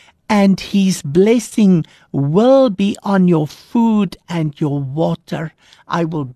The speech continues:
bless your daily bread and water. I will not withhold anything. I will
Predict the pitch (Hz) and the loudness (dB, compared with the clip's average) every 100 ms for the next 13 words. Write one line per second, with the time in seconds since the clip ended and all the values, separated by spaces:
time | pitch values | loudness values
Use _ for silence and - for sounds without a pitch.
0 | _ 156 214 247 - 240 208 - 202 208 | _ -6 -6 -6 -8 -8 -8 -6 -6 -4
1 | 208 180 185 185 185 - 175 170 147 147 | -6 -6 -4 -4 -6 -8 -8 -4 -6 -6
2 | - 120 - _ _ 208 185 175 165 175 | -10 -10 -12 _ _ -4 -2 -2 -2 -4
3 | 220 208 - 185 190 190 190 185 - 123 | -6 -10 -4 -4 -4 -6 -2 -2 -2 -8
4 | 143 - - - 202 220 233 | -8 -16 -20 -8 -4 0 -2